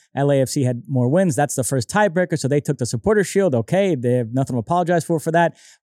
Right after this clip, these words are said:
But it was kind of a wash in the regular season between these two teams. So whoever wins this game, I think,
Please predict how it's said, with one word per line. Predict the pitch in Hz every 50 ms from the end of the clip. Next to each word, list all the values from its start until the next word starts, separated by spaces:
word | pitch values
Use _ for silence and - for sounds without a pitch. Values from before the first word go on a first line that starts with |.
| _
But | - 170 165 151 139 - _ _ _
it | - 196
was | 190 180 156 -
kind | - 220 214 175
of | 143
a | 147 135
wash | 131 135 127 120 117 -
in | 147 135
the | 123
regular | 120 131 127 127 127 123 110
season | - 139 123 123 120 117
between | 117 - 139 127
these | 117 110
two | - 131 120
teams. | - - 131 117 113 -
So | - 147 139 131 117 - _ _ _ _
whoever | - 208 214 - 196 170 175
wins | 156 156 160 147 131 123
this | 131 -
game, | - 151 135 127 120
I | 131 123 117
think, | - 143 131 120 -